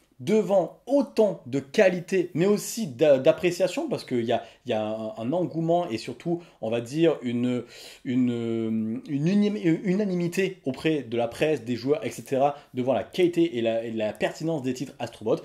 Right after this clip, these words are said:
et ben, sans grande surprise, on a le droit aujourd'hui à leur premier vrai gros jeu uniquement sur P S cinq, pas de réalité virtuelle, avec Astrobot et mais c'est brillamment réussi.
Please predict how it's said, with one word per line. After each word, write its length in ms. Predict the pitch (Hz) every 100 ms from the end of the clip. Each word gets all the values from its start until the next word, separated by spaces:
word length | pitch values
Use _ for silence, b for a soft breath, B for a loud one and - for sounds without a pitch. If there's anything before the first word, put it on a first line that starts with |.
| B B
et 40 |
ben, 100 | 104
sans 180 | - 165
grande 180 | 156 151
surprise, 380 | 123 - 143 160 B -
on 120 | 151
a 100 | 147
le 40 | 131
droit 280 | 123 123 196
aujourd'hui 500 | 175 156 131 151 -
à 120 | 131
leur 280 | 131 139 -
premier 640 | - - 185 208 175 160 147 101 110
vrai 360 | 123 156 131 -
gros 260 | 127 143 151
jeu 220 | 120 156 156 B _
uniquement 800 | 190 196 185 175 - 160 156 143
sur 360 | - - - 208
P 260 | - 165
S 140 | 147 -
cinq, 280 | 156 170 - _
pas 140 | 175 175
de 100 | 156
réalité 320 | 147 143 143
virtuelle, 480 | 135 - 123 147 180 B B 135
avec 340 | 135 165 - -
Astrobot 500 | 165 - 143 127 160 -
et 200 | 131 156 147 - _ _ _ _ _ _ _ _ _ -
mais 140 | 120
c'est 180 | 113 127
brillamment 640 | 107 - 127 135 127 139
réussi. 400 | 120 123 123 160